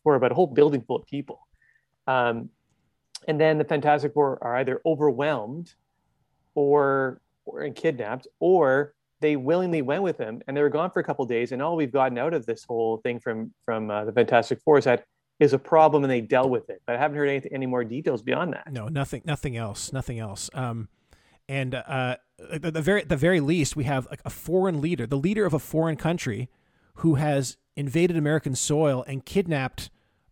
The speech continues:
Speaker 2: our, four of our leading superpowered individuals, uh, or taken them away, or convinced them, like,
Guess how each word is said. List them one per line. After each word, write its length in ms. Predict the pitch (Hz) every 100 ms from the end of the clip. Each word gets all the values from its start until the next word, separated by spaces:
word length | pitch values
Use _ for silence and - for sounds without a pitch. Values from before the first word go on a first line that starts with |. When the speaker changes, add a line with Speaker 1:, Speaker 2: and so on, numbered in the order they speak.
| _ -
Speaker 2:
our, 220 | 135 135 -
four 300 | - 165 170
of 80 | 147
our 100 | 143
leading 360 | 156 156 143
superpowered 640 | - - 175 156 - 147 139
individuals, 720 | 135 117 139 147 180 226 - - _ -
uh, 60 | 147
or 80 | 143
taken 300 | - 190 165
them 80 | 160
away, 320 | 143 135 165
or 100 | 139
convinced 380 | 135 135 165 -
them, 80 | -
like, 160 | 151